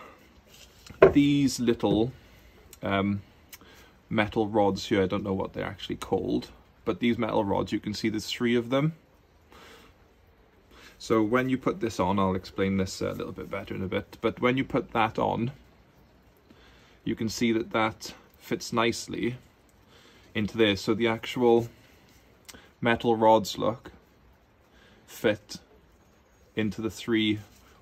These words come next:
wider sections. And then what happens,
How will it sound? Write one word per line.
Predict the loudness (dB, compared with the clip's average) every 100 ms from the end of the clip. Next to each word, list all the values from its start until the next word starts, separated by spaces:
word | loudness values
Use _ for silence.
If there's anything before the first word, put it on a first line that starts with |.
| -2
wider | 0 2 0
sections. | 0 -2 -2 -6 -6 -8 -14 -16 -20 -20 -10
And | -2 2
then | 4 2 -2 -10 -20 -20 -20
what | -10 -6
happens, | -4 -4 -4 -4 -8 -12